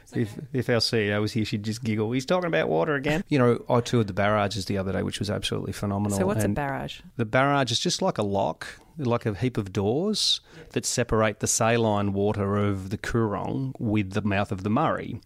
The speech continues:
Speaker 1: So there's five hundred and thirty of them. So prior to locks and weirs and barrages, on average, annually, there used to be sixteen thousand gigalitres of water would go out of the mouth of the Murray a year,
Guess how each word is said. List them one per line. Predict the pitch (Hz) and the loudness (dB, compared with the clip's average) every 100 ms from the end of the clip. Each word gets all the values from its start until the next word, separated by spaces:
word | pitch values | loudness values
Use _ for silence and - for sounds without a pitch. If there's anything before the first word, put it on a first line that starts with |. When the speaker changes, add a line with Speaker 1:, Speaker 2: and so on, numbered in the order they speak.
| - | -12
Speaker 1:
So | - - | -6 -2
there's | 117 | -2
five | - 147 | 0 0
hundred | 139 107 | 0 -2
and | 98 | -2
thirty | 107 101 95 | -2 0 0
of | 95 | 0
them. | 101 98 - - - - - - | 0 0 -4 -18 -18 -20 -20 -10
So | - 117 | -4 -2
prior | - 143 147 156 | 0 2 2 2
to | 123 | 2
locks | 117 117 - - | 0 0 -2 0
and | 104 | 2
weirs | 107 104 | 4 2
and | 101 98 | 2 2
barrages, | 98 104 101 92 95 117 139 - | 0 0 -2 -2 -2 -2 -2 -2
on | 123 139 | 0 2
average, | 120 123 98 123 139 - - | 2 0 -2 -4 -4 -4 -2
annually, | 104 110 98 95 110 143 175 127 - | 2 2 2 0 0 0 -2 -8 -6
there | 117 | -2
used | 110 107 | 0 -2
to | 104 | -2
be | 104 | -2
sixteen | - - - - - 127 120 | 0 -2 -2 -2 0 2 0
thousand | - 110 110 110 104 107 101 | -2 -2 0 0 2 2 2
gigalitres | 104 127 110 107 98 | 2 2 4 2 2
of | 101 | 0
water | 95 104 | 2 2
would | 101 95 | 2 0
go | 98 | 0
out | 98 98 | 2 2
of | |
the | 92 | 2
mouth | 98 95 | 2 0
of | 98 | 0
the | 92 | 0
Murray | 92 95 92 | 2 2 0
a | |
year, | 90 95 87 | -2 -2 -4